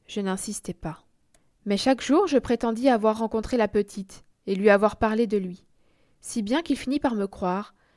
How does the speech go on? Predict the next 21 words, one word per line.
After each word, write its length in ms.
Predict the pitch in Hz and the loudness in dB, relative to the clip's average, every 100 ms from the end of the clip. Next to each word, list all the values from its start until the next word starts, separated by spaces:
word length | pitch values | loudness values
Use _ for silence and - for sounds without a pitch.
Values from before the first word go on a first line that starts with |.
| _ | _
et 80 | - | -6
par 200 | 226 240 | 0 2
envoyer 400 | 247 240 254 277 | 2 2 2 2
à 180 | 269 214 | 2 0
l'ouvrière 680 | 214 220 233 214 240 269 - _ _ _ - | -2 -4 -4 0 0 -2 -8 _ _ _ 0
des 120 | 208 | 4
baisers 340 | 196 208 214 214 | 6 6 4 0
ardents 360 | 208 196 196 - _ | -2 -4 -6 -10 _
et 80 | 208 | -6
convaincus. 680 | 196 214 202 196 - - - _ _ _ _ _ _ _ _ | -4 -2 -2 -4 -6 -16 -20 _ _ _ _ _ _ _ _
Or, 340 | - 226 269 - | 4 6 6 0
il 160 | - 208 | -2 0
arriva 360 | 208 208 202 269 | 2 0 -2 -2
qu'un 140 | 220 | -2
matin, 460 | 202 185 - 233 277 - - - - | -4 -6 -6 -8 -10 -18 -20 -20 -4
en 100 | 214 | 0
me 120 | 214 | 4
rendant 360 | 214 220 214 269 | 4 2 2 0
à 120 | 254 | 2
la 120 | 190 | 0
pension, 440 | 190 190 - - | 0 -6 -10 -12